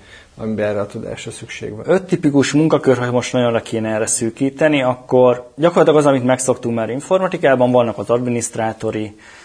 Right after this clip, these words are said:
Speaker 2: feladatok, általában ez a, a, az alap, utána vannak a mérnöki, kicsit már ez összetettebb feladatok, vannak a fejlesztői,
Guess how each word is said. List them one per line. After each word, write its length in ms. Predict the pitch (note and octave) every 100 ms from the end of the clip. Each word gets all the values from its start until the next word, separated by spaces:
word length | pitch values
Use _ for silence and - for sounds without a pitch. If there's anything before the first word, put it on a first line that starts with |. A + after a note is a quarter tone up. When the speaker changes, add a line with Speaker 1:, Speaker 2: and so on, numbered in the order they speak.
| _
Speaker 2:
feladatok, 720 | - - A#2+ A2 A2+ G#2+ G2+
általában 540 | A2+ A2 A2+ G#2 G#2 G#2
ez 140 | G2+
a, 280 | G2+ G2+ G2 _
a, 340 | A2 G2+ G2+ G2 A2
az 100 | G#2+
alap, 340 | C3+ B2 - -
utána 320 | A2+ A2+ A2
vannak 360 | A2+ A2+ G#2
a 40 | G2+
mérnöki, 680 | A2 C3+ C3+ B2 - A2+ -
kicsit 340 | G#2+ - G2
már 240 | G2+ G#2
ez 260 | G#2 G#2+ - B2
összetettebb 540 | A2+ A2+ A2 - G#2+
feladatok, 500 | - G#2+ G#2 G#2 A2+
vannak 260 | G2+ G2+ G2+
a 40 |
fejlesztői, 1000 | - A2+ A2+ A2 - - G#2+ G#2 G#2